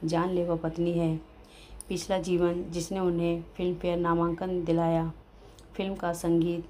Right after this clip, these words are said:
लक्ष्मीकांत प्यारेलाल का था, जिसने ओम शांति ओम और दर्द ए दिल जैसे सफल नंबर दिए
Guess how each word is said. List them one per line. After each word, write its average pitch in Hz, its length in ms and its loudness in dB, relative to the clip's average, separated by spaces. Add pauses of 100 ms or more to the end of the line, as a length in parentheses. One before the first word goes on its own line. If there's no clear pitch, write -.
(120)
लक्ष्मीकांत 170 600 -2
प्यारेलाल 170 480 0
का 165 140 -2
था, 165 380 -4 (120)
जिसने 165 480 0 (440)
ओम 180 200 2
शांति 170 520 0
ओम 170 380 4 (160)
और 165 260 -2
दर्द 175 260 0
ए 170 120 2
दिल 170 240 0
जैसे 170 320 -2 (120)
सफल 180 440 -6
नंबर 165 280 4
दिए 165 360 2